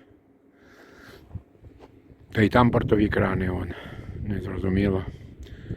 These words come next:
Значить, цей мост розводиться. Ну да, це розводний мост. Отак. Оце таке містечко. Це невелике місце, то з-, місто знову, але там, я так думаю, п'ятдесят тисяч.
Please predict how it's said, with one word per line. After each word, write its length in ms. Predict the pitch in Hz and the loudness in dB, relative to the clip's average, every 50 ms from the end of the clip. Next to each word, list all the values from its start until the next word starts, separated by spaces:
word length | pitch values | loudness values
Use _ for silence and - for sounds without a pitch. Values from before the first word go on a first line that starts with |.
| - - - - | -6 -8 -6 -4
Значить, 300 | - 117 - - 113 - | -4 -2 2 2 4 6
цей 140 | - 127 117 | 8 8 8
мост 280 | 120 127 120 - - | 8 6 4 4 4
розводиться. 680 | 117 117 110 107 110 117 110 92 87 95 - - 110 123 | 4 4 4 4 4 4 4 4 2 -2 -6 -6 -6 -4
Ну 140 | 147 151 | -2 0
да, 200 | 135 131 123 117 | 2 2 2 2
це 140 | - - 104 | 0 -2 -4
розводний 460 | 98 98 92 95 95 92 - 107 101 | -2 -4 -4 -6 -8 -8 -4 -4 -2
мост. 360 | 95 92 92 90 - - - - - - - - - 131 - - - - - - - - - - - - - - - - - - - - - - - - - - - - - - | -2 -2 -4 -4 -6 -8 -12 -14 -14 -14 -12 -10 -8 -8 -6 -4 -2 0 0 0 -2 -2 -6 -8 -10 -10 -12 -12 -12 -14 -14 -16 -18 -20 -20 -20 -20 -20 -20 -20 -18 -14 -10 -10
Отак. 440 | 110 - - 101 98 95 - - - - - - - - - - - - - - - - - - - - - - - - - - - - - - - - _ - _ _ _ - - | -8 -4 -2 -2 0 0 0 -2 -2 -4 -6 -12 -10 -8 -8 -6 -4 -2 -2 -2 0 0 0 0 -2 -2 -4 -6 -8 -8 -10 -12 -12 -16 -20 -20 -20 -20 _ -20 _ _ _ -16 -12
Оце 180 | - - 180 165 | -4 0 0 2
таке 220 | - 131 135 135 | 4 4 4 4
містечко. 640 | 127 135 - - - 117 110 - - - 101 95 95 | 4 2 2 4 6 6 6 6 2 -2 -2 -2 -2
Це 160 | - - 170 190 | -4 -4 -2 0
невелике 500 | 220 226 226 226 220 208 185 - 165 156 | 2 2 4 4 6 4 4 4 2 0
місце, 360 | 151 147 131 - - - 98 | 0 -2 -4 -4 -4 -6 -4
то 200 | - - 101 98 | -4 -4 -6 -4
з-, 180 | 98 107 113 | -2 -2 0
місто 380 | 110 113 131 127 - - 101 92 | 0 0 0 -2 -2 -2 -4 -2
знову, 280 | 92 104 110 113 104 95 | 2 2 4 4 2 2
але 220 | 92 92 101 98 | 0 0 0 0
там, 260 | - - 90 87 82 - _ _ _ - - - - - - | 0 -2 -4 -6 -6 -8 _ _ _ -20 -20 -20 -20 -16 -8
я 80 | - 98 | -2 0
так 120 | 101 92 | 0 2
думаю, 300 | 98 101 104 101 98 90 | 4 4 4 4 4 4
п'ятдесят 420 | - 110 104 - - 120 117 104 - | 4 2 2 2 4 2 2 2 2
тисяч. 420 | - 92 - - 92 - - | 0 -2 0 -2 -4 -6 -6